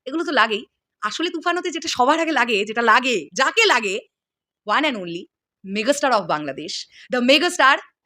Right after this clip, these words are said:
শাকিব খানকে লাগে। হ্যালো আমার শাকিবিয়ান ভাইরা বোনেরা, চলে এলাম আরও একটা নতুন ভিডিও নিয়ে। এখন আমরা এই ভিডিওতে তুফানের হল লিস্ট নিয়ে কথা বলবো। কতটা আনন্দের সঙ্গে আলোচনা করতে পারি, ষোলোতম সপ্তাহতে পদার্পণ করে গেছে। আজকে থেকে বেশ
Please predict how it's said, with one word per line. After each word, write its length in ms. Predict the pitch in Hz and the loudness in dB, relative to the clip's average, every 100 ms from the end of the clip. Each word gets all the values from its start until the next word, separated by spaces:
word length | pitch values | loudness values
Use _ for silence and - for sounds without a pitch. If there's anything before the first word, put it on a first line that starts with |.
| - | -6
শাকিব 300 | 196 - 226 - | -6 -6 -16 -6
খানকে 300 | 220 185 226 175 | -6 -4 -4 -4
লাগে। 260 | 175 190 - - _ _ - - - 381 | -4 -4 -6 -8 _ _ -12 -8 -2 2
হ্যালো 160 | 440 508 | 4 4
আমার 120 | 466 | 4
শাকিবিয়ান 280 | 403 359 349 370 | 0 2 2 2
ভাইরা 160 | 302 285 | 2 2
বোনেরা, 200 | 285 339 349 | 2 2 4
চলে 120 | 294 | 2
এলাম 120 | 294 285 | 4 2
আরও 80 | 294 | 2
একটা 120 | 285 262 | 0 0
নতুন 160 | 403 311 | 0 0
ভিডিও 160 | 285 285 | 0 0
নিয়ে। 120 | 254 330 - - - | 0 -4 -6 -8 -2
এখন 120 | 277 403 | 0 0
আমরা 120 | 415 359 | 0 0
এই 60 | 320 | 0
ভিডিওতে 240 | 320 320 339 | -2 -2 -2
তুফানের 300 | 311 311 359 | 0 2 4
হল 100 | 277 294 | 2 2
লিস্ট 180 | 359 - 349 | -2 0 0
নিয়ে 100 | 359 277 | 2 2
কথা 140 | 294 277 | 2 0
বলবো। 180 | 254 - - - - | 0 -4 -6 -10 2
কতটা 240 | 359 494 453 370 | 2 6 6 4
আনন্দের 320 | 403 427 453 | 2 -4 -4
সঙ্গে 180 | 415 392 349 | -2 2 4
আলোচনা 280 | 311 330 381 | 4 4 0
করতে 160 | 381 392 339 | 0 0 2
পারি, 140 | 311 359 | 2 0
ষোলোতম 340 | 294 320 370 370 - | -2 2 2 2 0
সপ্তাহতে 380 | 269 302 330 359 254 | 0 2 2 2 2
পদার্পণ 320 | 254 262 285 262 | 2 2 2 2
করে 100 | 247 | 2
গেছে। 160 | 240 294 - - - - 226 | 0 -2 -12 -20 -20 -8 -2
আজকে 200 | 269 - 415 | 0 2 2
থেকে 140 | 415 480 494 185 214 | 2 2 0 -2 4
বেশ 140 | - | 4